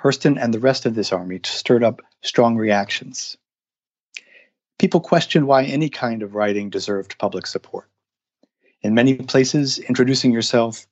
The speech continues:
as a W P A writer could raise hackles and end an interview on the spot. In the Southwest,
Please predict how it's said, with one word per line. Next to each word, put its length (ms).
as 160
a 60
W 260
P 300
A 80
writer 420
could 200
raise 200
hackles 580
and 100
end 160
an 140
interview 440
on 120
the 80
spot. 340
In 80
the 80
Southwest, 720